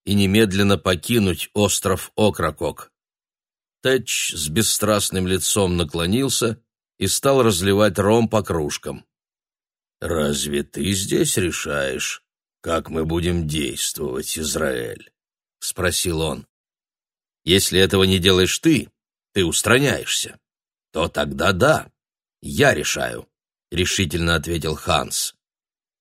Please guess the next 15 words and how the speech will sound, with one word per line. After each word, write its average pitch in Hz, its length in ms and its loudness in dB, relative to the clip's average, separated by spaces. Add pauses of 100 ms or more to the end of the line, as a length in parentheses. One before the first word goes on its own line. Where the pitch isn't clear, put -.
(120)
Они 104 280 2
плавали 113 500 2
вместе 107 500 2
ещё 107 280 0
со 101 180 0
времён 98 460 2
каперства, 78 800 -4 (420)
потом 117 340 0
стали 101 380 2
пиратами 92 720 2
под 76 240 -4
командованием 90 920 2
адмирала 90 640 2
Бена 92 460 0
Хорниголда, 98 1040 2